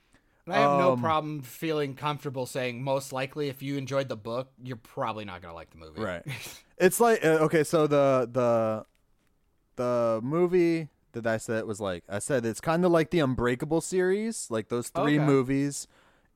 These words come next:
Speaker 2: mixed with the Sixth Sense vibe.
Speaker 1: All right.
Speaker 2: 'Cause you got, like, th-, they do some really cool stuff with it. Um, apparently there's a scene that some people are saying is, like,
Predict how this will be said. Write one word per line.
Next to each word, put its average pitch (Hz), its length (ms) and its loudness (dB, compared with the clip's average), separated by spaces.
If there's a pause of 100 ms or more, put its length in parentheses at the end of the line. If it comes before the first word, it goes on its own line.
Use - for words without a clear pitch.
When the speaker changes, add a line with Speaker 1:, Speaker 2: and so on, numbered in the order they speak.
Speaker 2:
mixed 131 560 2
with 147 160 2
the 123 100 0
Sixth - 340 -4
Sense 110 340 -2
vibe. 87 500 -4 (1000)
Speaker 1:
All 220 120 -8
right. 247 180 -12 (320)
Speaker 2:
'Cause 131 300 4
you 139 80 -2
got, 131 320 2
like, 127 260 0 (640)
th-, 196 160 -2
they 214 160 2
do 220 180 0
some 202 220 2
really 185 220 6
cool 170 240 4
stuff 143 340 2
with 143 180 4
it. 139 220 0 (340)
Um, 156 580 2
apparently 233 500 4
there's 190 240 4
a 175 60 2
scene 180 420 0
that 147 500 4
some 156 260 0
people 160 320 2
are 135 80 4
saying 139 360 2
is, 120 180 0
like, 117 260 2